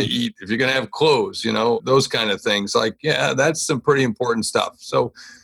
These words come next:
the most important thing was, I, I always remember this story, and some people probably won't like it, but I, my dad taught me how to swim at the, what was the name of that place? We lived at a trailer park.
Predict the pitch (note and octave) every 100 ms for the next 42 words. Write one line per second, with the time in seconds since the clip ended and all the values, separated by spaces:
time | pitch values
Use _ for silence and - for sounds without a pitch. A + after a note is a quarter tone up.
0 | _ D3 F3 G#3+ G#3 F3 - F3 F#3 E3
1 | C3+ D3+ C#3+ C#3 C3+ _ _ A#2+ B2 B2
2 | A#2 - A#2+ D3+ D3 C#3+ D3+ F3+ D3+ D#3
3 | D3 C#3 C3 - C3 A2+ A2 A2+ G#2 D3+
4 | C3+ C#3 A#2 B2 B2 A#2+ A2+ A2 A#2 A#2+
5 | A2+ - A2 A2 - - _ - B2 C3
6 | D#3 F3+ E3 D#3+ C#3+ C#3 C3 - C#3 B2
7 | A2 G#2 - A2+ G2+ A2+ G#2+ - C#3 E3
8 | F3 B2+ A#2+ A2+ A2 G2+ - G#2 G2+ D3+
9 | F3 F3 D3 A2 - C3 A#2 F#2+ - F2+